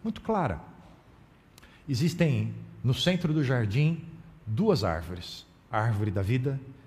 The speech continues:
e a árvore da ciência do bem e do mal. Vocês não podem tomar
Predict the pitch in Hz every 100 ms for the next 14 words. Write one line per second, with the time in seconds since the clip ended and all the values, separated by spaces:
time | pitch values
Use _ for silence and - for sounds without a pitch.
0 | - 117 117 127 113 120 117 110 107 -
1 | 110 - 98 92 110 110 95 78 73 55
2 | - - - - - - - - - -
3 | - - 110 117 139 135 107 139 160 -
4 | 156 139 101 87 85 - 113 107 104 87
5 | 87